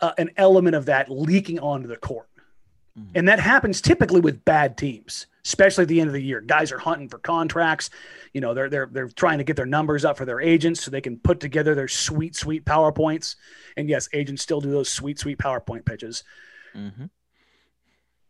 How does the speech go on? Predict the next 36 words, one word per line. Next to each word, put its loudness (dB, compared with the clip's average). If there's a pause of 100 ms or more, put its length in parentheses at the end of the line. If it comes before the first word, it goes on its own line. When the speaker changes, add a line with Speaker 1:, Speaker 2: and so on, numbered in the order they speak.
(160)
Speaker 1:
And 4
Dame 6
got 4
bought 4
in, -8 (920)
or 4
Dame 4
got 4
buy-in -2
here. -16 (520)
And 0 (400)
if 0
you've -6
listened 2
to -6
the 4
pod 4
for -8
any 0
period 2
of -4
time, -4
I 0
am -2
not 2
a 4
guy 2
who -4
sits -4
here -4
and -8
says -4
coaching -6
is -10
the -8
most, -6